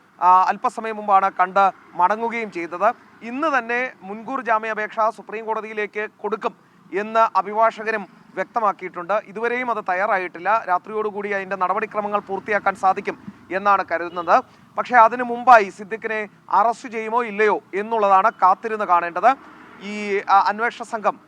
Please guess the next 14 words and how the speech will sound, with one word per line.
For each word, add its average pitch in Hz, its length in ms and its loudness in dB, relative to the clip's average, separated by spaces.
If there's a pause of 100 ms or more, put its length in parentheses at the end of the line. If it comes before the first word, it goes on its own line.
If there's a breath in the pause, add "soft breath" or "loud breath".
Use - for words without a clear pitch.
(140)
പ്രത്യേക 233 280 -4
അന്വേഷണ 214 460 0
സംഘം 214 560 -2
ഇതിനുള്ള 220 340 -2
നിർദ്ദേശം 202 500 -6
ലോക്കൽ 196 220 -4
പോലീസിന് 202 460 -4 (360 soft breath)
നൽകി 190 220 0
കഴിഞ്ഞു. 185 380 -4 (200)
അതിൻ്റെ 208 240 -2
അടിസ്ഥാനത്തിലായിരിക്കും 202 920 -2
തുടർ 196 160 -4
നടപടികൾ 190 500 0 (240 soft breath)
ഉണ്ടാകുന്നത്. 180 640 4